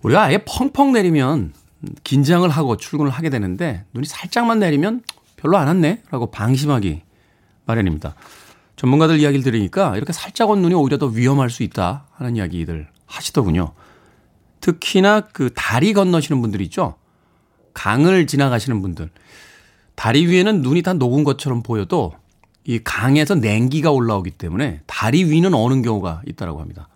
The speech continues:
오늘 아침 운전들 조심하시길 바라겠습니다. 김호기님, "어제 카렌더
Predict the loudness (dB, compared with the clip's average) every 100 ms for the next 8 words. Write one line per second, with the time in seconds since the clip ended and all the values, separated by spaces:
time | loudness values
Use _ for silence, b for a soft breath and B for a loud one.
0 | b b b b b -2 0 0 2 4
1 | 6 4 2 0 -4 -6 -4 -2 -4 -6
2 | -10 -12 _ _ _ -6 -4 -4 -8 -14
3 | -16 B B B B B B B B B
4 | _ -2 4 4 4 4 4 4 2 0
5 | _ _ _ _ _ _ _ _ _ _
6 | _ _ _ _ _ _ _ _ 0 2
7 | 0 -6 2 2 4 2